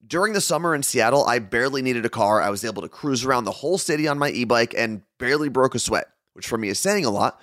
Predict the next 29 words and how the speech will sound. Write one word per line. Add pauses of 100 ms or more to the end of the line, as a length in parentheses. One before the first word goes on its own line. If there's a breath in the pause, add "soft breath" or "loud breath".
(280 soft breath)
because
I
sweat
very
easily. (360)
And
yes,
they're
great
for
reducing
our
dependence
on
fossil
fuels, (300 soft breath)
but
that's
not
why
we're
talking
about
e-bikes
today (240)
in
Hope
for
Humanity.